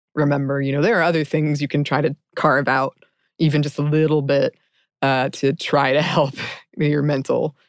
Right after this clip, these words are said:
your mental health. And also I wanted to add in here, 'cause it kind of made me laugh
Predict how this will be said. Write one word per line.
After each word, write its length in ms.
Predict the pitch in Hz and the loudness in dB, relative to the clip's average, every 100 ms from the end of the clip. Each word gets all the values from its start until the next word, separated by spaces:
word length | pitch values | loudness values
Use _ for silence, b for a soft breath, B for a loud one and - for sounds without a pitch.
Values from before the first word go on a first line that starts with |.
| - | -2
your 40 | 147 | 0
mental 260 | 120 - | 0 0
health. 320 | 127 131 175 - b b b b b 170 | 0 2 0 -4 b b b b b 0
And 220 | 165 165 | 2 2
also 500 | 175 175 190 220 214 | 2 2 2 0 2
I 140 | 214 214 | 2 0
wanted 300 | 196 202 202 | 0 0 0
to 100 | 190 | 0
add 200 | 190 190 | 0 0
in 120 | 196 | 0
here, 440 | 202 196 196 196 190 | 0 2 2 2 0
'cause 140 | 156 | 0
it 100 | 160 | -2
kind 220 | - 165 165 | 0 0 2
of 80 | |
made 180 | 165 165 | 2 2
me 100 | 160 151 | 2 2
laugh 520 | 156 160 175 - | 2 2 0 -4